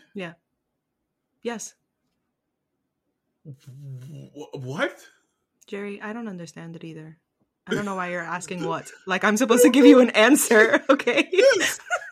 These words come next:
Speaker 2: Yes. Give
Speaker 1: No.
Speaker 2: me, try to develop an answer as to why grapes appear in your mind.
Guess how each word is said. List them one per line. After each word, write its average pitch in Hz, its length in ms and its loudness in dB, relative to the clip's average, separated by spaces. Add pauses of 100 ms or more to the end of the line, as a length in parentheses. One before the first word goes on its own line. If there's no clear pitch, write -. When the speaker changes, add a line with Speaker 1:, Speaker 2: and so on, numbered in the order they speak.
Speaker 2:
Yes. - 480 -2
Give 254 220 -6
Speaker 1:
No. 294 220 6
Speaker 2:
me, 311 120 -12 (200)
try 269 560 -2
to 233 80 -8
develop 214 420 -2
an 240 100 -2
answer 240 400 -2
as 190 140 -4
to 190 100 -6
why 175 320 -6
grapes 208 680 -10
appear 151 440 -10
in 139 80 -12
your 131 120 -12
mind. 104 520 -14